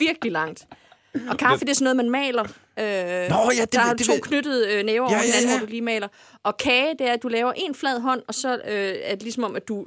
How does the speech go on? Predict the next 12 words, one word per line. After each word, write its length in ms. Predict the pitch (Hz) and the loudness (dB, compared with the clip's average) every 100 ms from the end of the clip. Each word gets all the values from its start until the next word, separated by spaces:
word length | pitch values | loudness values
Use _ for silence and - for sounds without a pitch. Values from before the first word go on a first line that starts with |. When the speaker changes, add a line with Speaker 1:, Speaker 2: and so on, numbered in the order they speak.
| - | -6
Speaker 1:
former 320 | - 196 233 233 | 0 2 2 -2
en, 280 | 180 190 - | -2 -6 -8
en, 300 | 180 180 - | -8 -8 -6
øh, 320 | 156 147 147 - | -2 -2 -2 -8
en 220 | - 160 170 _ _ - | -10 -10 -10 _ _ -2
kage 260 | 185 180 - | 0 2 2
oven 180 | 170 | 0
på 60 | - | -2
den. 140 | 160 | -8
Du 100 | - | -6
tager 180 | - 180 | -2 -2
din, 160 | 165 | -2